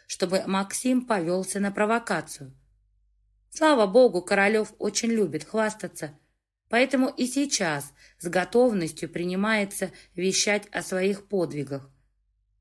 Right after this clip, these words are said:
Обходит меня и становится напротив. «Я со студенческих времён работаю на одного очень богатого и успешного предпринимателя».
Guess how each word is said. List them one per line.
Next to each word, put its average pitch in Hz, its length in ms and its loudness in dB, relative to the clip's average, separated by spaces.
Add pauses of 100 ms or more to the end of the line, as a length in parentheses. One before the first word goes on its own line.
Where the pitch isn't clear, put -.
(120)
Обходит 151 640 -6
меня 226 260 0
и 226 40 -2
становится 170 560 -4
напротив. 170 560 -6 (1000)
«Я 285 340 4
со 320 120 -4
студенческих 294 800 0
времён 269 440 4
работаю 202 580 2
на 202 140 2
одного 202 340 0
очень 202 360 0
богатого 180 840 0 (260)
и 202 140 2
успешного 196 760 0
предпринимателя». 202 1040 -2